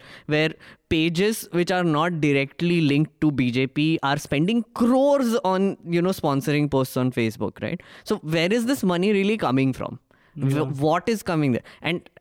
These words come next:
Speaker 1: the thing is that because of electoral bonds, which, which I think also, like, people should check out, like, there is an explainer video and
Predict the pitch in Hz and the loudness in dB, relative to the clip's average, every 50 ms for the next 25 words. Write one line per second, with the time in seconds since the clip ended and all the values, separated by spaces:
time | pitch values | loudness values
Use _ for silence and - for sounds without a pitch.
0 | _ _ - 156 170 160 - - 214 233 262 240 220 208 190 185 202 190 165 139 | _ _ -8 -6 -6 -4 -2 0 2 2 4 2 2 0 0 -2 -2 -2 -2 -2
1 | 147 117 - 151 170 190 196 208 202 - - 143 139 135 127 - - 165 151 160 | -2 -2 0 0 0 2 0 0 -2 0 -2 -2 0 -2 -2 -2 -2 -2 0 2
2 | 156 143 120 131 127 120 113 110 - - - - - - - 123 135 127 - - | 0 0 2 0 0 2 0 -2 -4 -6 -12 -14 -12 -8 -4 -2 -2 -2 -4 -6
3 | - 131 131 - 135 131 123 - 151 139 139 135 - - - _ _ _ _ _ | -6 -4 -2 -2 0 -2 -2 -2 -2 -2 -2 -2 -4 -8 -20 _ _ _ _ _
4 | - 120 - 139 143 160 170 165 - 220 208 196 175 160 151 - - 151 127 - | -12 -6 -2 0 2 2 0 0 0 2 2 2 2 2 0 0 -2 -4 -2 -2
5 | 139 127 139 143 117 - 135 117 - 117 120 113 95 123 120 117 113 127 123 123 | -2 -2 -2 -2 -4 -2 -4 -2 0 0 -2 0 0 -2 -2 0 0 0 2 2
6 | 127 131 127 110 - - 123 123 127 131 135 131 127 123 127 117 123 123 123 - | 2 2 0 0 -2 -4 -2 0 0 2 2 2 0 0 0 0 0 -2 -2 -4
7 | - 120 131 139 143 143 147 143 | -4 -4 -2 -2 0 0 0 -2